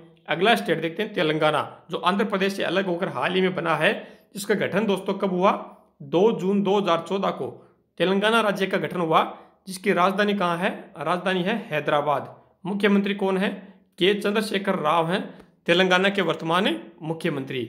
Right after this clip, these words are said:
तो ये फोटो में आपको के चंद्रशेखर राव दिखाई दे रहे हैं। राज्यपाल कौन है दोस्तों? तो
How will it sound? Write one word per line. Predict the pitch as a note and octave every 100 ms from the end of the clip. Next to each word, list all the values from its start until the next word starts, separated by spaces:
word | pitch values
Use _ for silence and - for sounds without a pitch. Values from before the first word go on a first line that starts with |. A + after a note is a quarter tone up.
| - - -
तो |
ये | E3
फोटो | E3+ E3 F3+
में | G#3
आपको | F#3 - G3
के | G3+ - - _ _ _ - F3
चंद्रशेखर | G3+ G#3 G3+ F#3 F3
राव | E3+ E3+
दिखाई | D#3+ C#3+
दे | D3
रहे | D#3+ E3+
हैं। | F3+ - - - _
राज्यपाल | D3+ F#3 G#3 G3+
कौन | G3 G3
है | G3
दोस्तों? | F#3+ F#3 A3+
तो | - - -